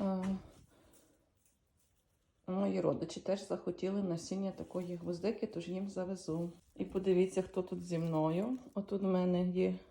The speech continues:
моє колосся. Я буду дідуха робити, воно вже висохло, бачите,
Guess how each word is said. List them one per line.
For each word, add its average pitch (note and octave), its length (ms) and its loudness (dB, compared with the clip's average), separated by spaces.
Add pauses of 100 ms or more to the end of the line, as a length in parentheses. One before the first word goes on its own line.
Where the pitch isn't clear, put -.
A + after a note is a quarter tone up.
(140)
моє F#3+ 340 4 (140)
колосся. F3+ 680 2 (920)
Я G3 120 6
буду F3+ 240 -4
дідуха D#3+ 540 2
робити, A#3+ 400 4
воно F#3+ 280 4
вже F3+ 160 0
висохло, G#3+ 580 0
бачите, G#3+ 520 -2